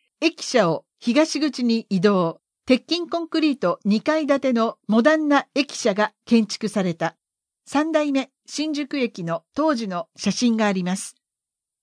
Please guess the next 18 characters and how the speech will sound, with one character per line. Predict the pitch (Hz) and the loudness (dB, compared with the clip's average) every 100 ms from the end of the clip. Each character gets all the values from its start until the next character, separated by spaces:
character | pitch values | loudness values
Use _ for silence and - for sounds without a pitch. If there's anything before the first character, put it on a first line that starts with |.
| _ _ _ - | _ _ _ -10
千 | - 359 | -4 -4
九 | 349 294 | 0 0
百 | 254 214 180 | 2 0 0
六 | 196 302 | 2 2
十 | 262 294 | 2 2
四 | 277 240 | 2 2
年、 | 220 220 190 - _ - | 2 0 -4 -14 _ -10
昭 | - 320 349 | 2 2 4
和 | 339 | 2
三 | 339 330 | 2 2
十 | 226 208 180 | 2 0 0
九 | 190 | -2
年 | 185 214 196 202 _ | -2 -2 -2 -8 _
五 | 220 294 | 0 4
月 | 320 - | 4 4
二 | 208 156 | -2 -2
十 | - | -10
日、 | - 185 | -6 -6